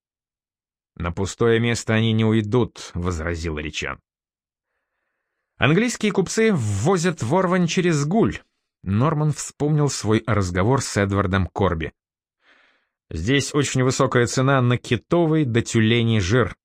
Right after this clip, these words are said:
А что дальше?» «Да ничего. Захватим несколько кораблей из Бергена, затем с сукном пойдём из Гента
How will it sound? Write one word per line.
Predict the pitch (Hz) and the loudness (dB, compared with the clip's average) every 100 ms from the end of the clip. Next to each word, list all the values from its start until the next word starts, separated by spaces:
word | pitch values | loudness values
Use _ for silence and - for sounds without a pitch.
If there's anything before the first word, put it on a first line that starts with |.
| _ _ _ | _ _ _
А | - 104 | -4 -2
что | - | 0
дальше?» | 120 107 - - _ _ _ _ _ _ _ _ | 0 0 -2 -12 _ _ _ _ _ _ _ _
«Да | - 82 | -6 -2
ничего. | 151 180 - 202 135 - _ _ _ _ _ _ _ | 0 0 0 0 0 -2 _ _ _ _ _ _ _
Захватим | - 92 143 196 202 170 151 | -4 0 2 2 0 2 2
несколько | 147 - 117 110 | 0 0 -2 -2
кораблей | 107 110 104 101 | 0 2 2 2
из | 90 101 | 0 0
Бергена, | 180 180 170 165 156 _ _ _ - | 0 0 0 0 -4 _ _ _ -2
затем | 113 147 208 | 0 2 0
с | - | -2
сукном | - 107 123 180 | -2 0 2 2
пойдём | 156 110 107 156 | 2 2 2 0
из | - 104 90 | 0 -4 0
Гента | 110 117 101 104 | 2 2 2 0